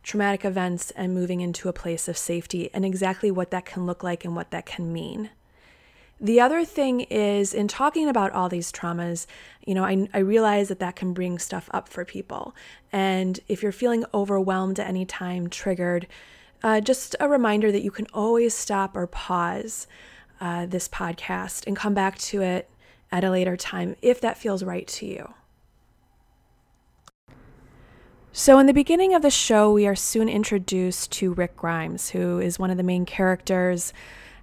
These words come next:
and a sheriff's deputy. The beginning of the show, he is shot in the line of duty and ends up in the hospital in a coma.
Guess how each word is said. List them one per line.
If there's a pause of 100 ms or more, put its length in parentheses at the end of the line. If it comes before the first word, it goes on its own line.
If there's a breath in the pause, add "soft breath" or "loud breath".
and
a
sheriff's
deputy. (1000 soft breath)
The (320)
beginning
of
the
show,
he
is
shot
in
the
line
of
duty (480 soft breath)
and (400 soft breath)
ends
up
in
the
hospital
in
a
coma.